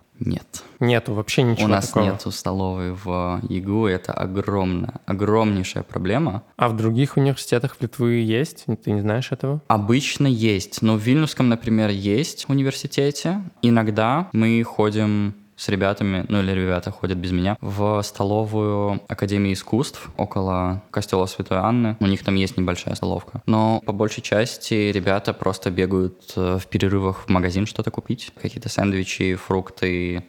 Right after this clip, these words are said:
Speaker 1: На самом деле столовой или даже хотя бы кафе с какими-то горячими сэндвичами или, может быть, супами очень сильно не хватает.
Speaker 2: Ходите вы куда-нибудь пообедать в течение дня в какие-то заведения? Или это просто дорого очень получается?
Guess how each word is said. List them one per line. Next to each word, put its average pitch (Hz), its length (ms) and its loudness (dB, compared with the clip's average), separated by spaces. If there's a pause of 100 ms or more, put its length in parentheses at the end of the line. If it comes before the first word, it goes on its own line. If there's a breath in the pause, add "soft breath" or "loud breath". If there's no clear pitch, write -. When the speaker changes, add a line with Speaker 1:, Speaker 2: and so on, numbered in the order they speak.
Speaker 1:
На 101 80 0
самом 107 240 4
деле 101 300 2
столовой 107 640 0 (100)
или 92 300 0
даже 90 240 0
хотя - 260 -4
бы 92 120 -2
кафе 92 440 -2 (140)
с - 80 -20
какими-то - 480 -8 (180)
горячими 92 400 -2
сэндвичами 95 680 -4
или, 90 260 -2
может 92 240 0
быть, 95 160 -6
супами 90 540 -2 (160)
очень - 220 -6
сильно 90 160 0
не 87 80 0
хватает. - 360 -12
Speaker 2:
Ходите 131 480 0
вы 135 180 0
куда-нибудь 123 840 0
пообедать 107 840 0
в - 60 -20
течение 104 380 0
дня 101 600 -2
в - 140 -20
какие-то - 240 -12
заведения? 104 480 0
Или 104 120 -4
это 104 120 -10
просто 107 260 -6
дорого 104 380 0
очень 107 200 -4
получается? 131 680 -6